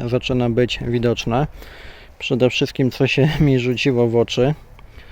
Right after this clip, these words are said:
to ten arbuz, który sobie tutaj rośnie.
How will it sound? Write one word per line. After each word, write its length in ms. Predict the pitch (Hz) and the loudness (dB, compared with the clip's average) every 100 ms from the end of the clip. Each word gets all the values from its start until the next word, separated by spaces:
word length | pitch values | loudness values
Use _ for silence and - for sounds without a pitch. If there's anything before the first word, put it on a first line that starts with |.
| - - - | -18 -16 -14
to 120 | - 127 | -10 -6
ten 240 | 139 131 | -4 -4
arbuz, 420 | 131 131 120 147 - - - - - | -4 -4 -2 -2 -4 -12 -20 -20 -20
który 280 | - 131 127 | -16 -8 -6
sobie 280 | - 123 127 | -6 -4 -4
tutaj 280 | 127 - 131 | -4 -2 -2
rośnie. 480 | 123 - 135 147 | -2 -2 -4 -4